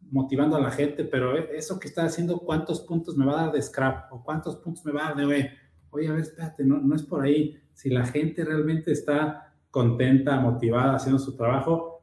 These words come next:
te aseguro que los indicadores se van a mover en el, en el sentido adecuado, ¿no? Entonces, muchas gracias, Juan Pablo, excelente comentario.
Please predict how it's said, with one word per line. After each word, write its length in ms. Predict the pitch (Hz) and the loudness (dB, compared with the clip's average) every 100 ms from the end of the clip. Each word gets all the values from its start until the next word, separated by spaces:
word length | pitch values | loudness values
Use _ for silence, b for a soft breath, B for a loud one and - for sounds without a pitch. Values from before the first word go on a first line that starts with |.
| _ | _
te 100 | 123 | -6
aseguro 540 | 117 120 117 147 151 | -4 -2 2 4 4
que 120 | - 135 | 2 -2
los 180 | - | 0
indicadores 480 | 120 110 117 123 135 | 0 -2 -2 -2 -2
se 60 | 123 | -2
van 160 | 127 | -2
a 20 | 123 | -2
mover 380 | 117 131 147 123 | 0 0 -2 -2
en 140 | 120 | -2
el, 240 | 113 120 | -2 -4
en 160 | 117 113 | -8 -8
el 240 | 113 110 | -4 -6
sentido 500 | - 113 107 123 127 | -6 -10 -6 -2 -2
adecuado, 460 | 113 107 117 107 113 | -4 -8 -12 -12 -8
¿no? 60 | 139 | -8
Entonces, 380 | 151 131 135 | -6 0 0
muchas 280 | 151 - 147 | 0 -4 0
gracias, 320 | 165 170 151 | 0 -2 -6
Juan 160 | 165 143 | -8 -6
Pablo, 220 | 165 170 | -4 -2
excelente 520 | 151 - 127 135 151 | -4 -8 -12 -12 -12
comentario. 580 | 139 123 123 151 180 185 | -12 -10 -6 0 2 2